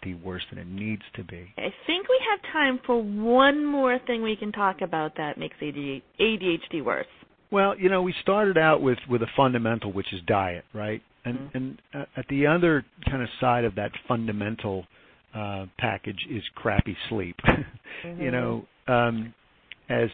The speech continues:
Speaker 1: as you know, Tara, uh, A D H D is often misdiagnosed, um, uh, because there's an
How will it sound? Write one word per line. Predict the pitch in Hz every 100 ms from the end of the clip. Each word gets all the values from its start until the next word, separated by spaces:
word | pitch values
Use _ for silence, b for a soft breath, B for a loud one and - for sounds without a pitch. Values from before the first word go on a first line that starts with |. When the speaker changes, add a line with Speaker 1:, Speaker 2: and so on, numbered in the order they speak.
| -
Speaker 1:
as | 123 117
you | 147
know, | 156 131 123
Tara, | 139 120 117 113 - _ _
uh, | 113 110 127
A | 139
D | 139 123
H | 117 -
D | 120 113
is | 107 -
often | 110 110 110 98 101
misdiagnosed, | 117 - 120 110 98 101 101 110 - - _ b b b b
um, | 113 104 104 101 101 _ _ _
uh, | 113 104 98
because | 98 - 110 95
there's | 101
an | 90